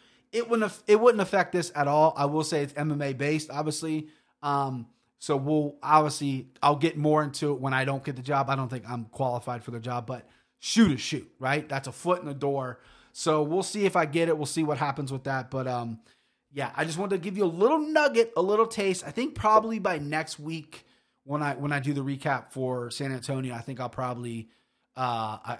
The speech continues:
I can probably divulge all of it, what I did and what it was for and all that stuff like that. So just a little teaser. Just wait on this, but it won't affect what I'm doing here. It's just, uh, it would actually be really nice to help grow what we're doing here, what we're, you know, with this podcast.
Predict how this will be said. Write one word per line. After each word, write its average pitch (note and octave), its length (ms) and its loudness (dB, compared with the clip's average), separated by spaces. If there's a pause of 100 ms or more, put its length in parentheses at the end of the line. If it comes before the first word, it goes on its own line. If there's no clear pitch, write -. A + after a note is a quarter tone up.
I B2+ 40 -8
can A#2 140 -10
probably B2+ 300 -6
divulge A#2+ 460 -10 (140)
all C3 240 0
of B2+ 80 -6
it, B2+ 200 -8
what C3 180 -2
I B2 100 -4
did B2 240 -6
and A#2 200 -8
what B2+ 140 -4
it A#2+ 60 -8
was A2+ 120 -10
for A#2 240 -10
and A2 80 -10
all G#2 140 -14
that G2 80 -16
stuff - 220 -16
like G#2 160 -18
that. G2 180 -16
So C#3+ 80 -10
just G#3 160 -8
a G4+ 40 -10
little D#4 160 -4
teaser. D#3+ 500 -4 (260)
Just D#3+ 200 -6
wait C#3+ 180 2
on C#3 180 0
this, C3 120 -6
but G#3 280 6
it E3 80 2
won't G3+ 260 2
affect D#3+ 480 0
what C#3 180 -4
I'm C3 120 -4
doing A#2+ 240 -6
here. A2 380 -10 (420)
It's C3 240 -8
just, C3 340 -6
uh, B2 340 -2
it - 480 -18
would D#3+ 80 0
actually A3 260 4
be D#3+ 120 0
really D3 200 2
nice C#3 300 -6
to B2+ 160 -6
help B2 320 -4
grow C#3 380 0
what B2 160 -8
we're A2 100 -14
doing G#2+ 240 -12
here, G#2+ 240 -14
what G#2 180 -18
we're, G#2+ 240 -18
you B2+ 80 -14
know, A#2 120 -12
with G#2 100 -16
this A2 140 -16
podcast. G#2 420 -16